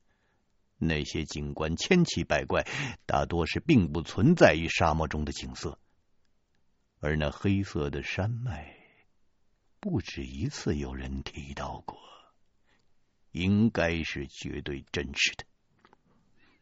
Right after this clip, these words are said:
既然离精绝古城不远了，等到天黑下来，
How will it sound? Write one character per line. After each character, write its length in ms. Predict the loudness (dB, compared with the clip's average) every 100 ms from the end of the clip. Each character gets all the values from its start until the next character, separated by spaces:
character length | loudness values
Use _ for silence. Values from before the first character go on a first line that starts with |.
| _ _ _ _ _ _ _ _
既 180 | -8 -4
然 400 | -2 0 0 0
离 160 | -2 -4
精 320 | -2 0 0
绝 220 | -2 -4
古 240 | -4 -6
城 260 | -4 -4 -4 -4
不 180 | -8
远 540 | -6 -8 -10 -10 -14 -14
了， 400 | -12 -10 -12 -16 _ _ _ _ _ _
等 220 | -6 -4 -2
到 160 | -2
天 280 | -2 -6 -6
黑 320 | -4 -4 -4
下 160 | -6
来， 100 | -10